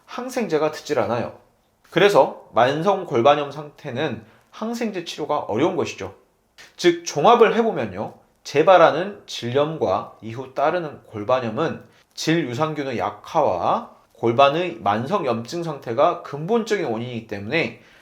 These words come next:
항생제를 복용을 해도 그때뿐 곧이어 재발한다는 거죠. 세균 감염이 주 원인이 되는 급성 골반염에서는 세균을 죽이는 단순한 방법으로 치료가 가능하지만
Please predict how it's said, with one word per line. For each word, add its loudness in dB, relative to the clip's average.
항생제를 -2
복용을 -6
해도 -8
그때뿐 -8
곧이어 -4
재발한다는 2
거죠. -12
세균 0
감염이 2
주 -6
원인이 0
되는 -6
급성 -6
골반염에서는 -2
세균을 -2
죽이는 -8
단순한 -4
방법으로 -8
치료가 -2
가능하지만 -12